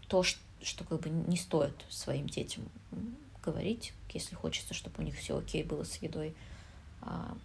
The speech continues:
ну и как бы с этим надо работать так же, как и с любой установкой, как и с любым травматическим опытом. Вот.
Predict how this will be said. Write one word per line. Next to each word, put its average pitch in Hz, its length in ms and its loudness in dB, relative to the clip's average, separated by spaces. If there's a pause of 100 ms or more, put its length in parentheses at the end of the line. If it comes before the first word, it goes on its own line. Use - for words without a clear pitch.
(680)
ну 233 180 12
и 180 260 8
как 180 200 2
бы 156 100 4
с - 100 4
этим 226 200 8
надо 175 220 6
работать 180 440 4 (100)
так 170 180 8
же, 151 120 2
как - 320 -4
и - 80 0
с - 140 -2
любой 160 280 6
установкой, - 580 6
как - 180 -6
и - 20 -4
с - 120 -4
любым 165 200 2
травматическим - 720 -2
опытом. - 360 -6 (480)
Вот. 196 180 -4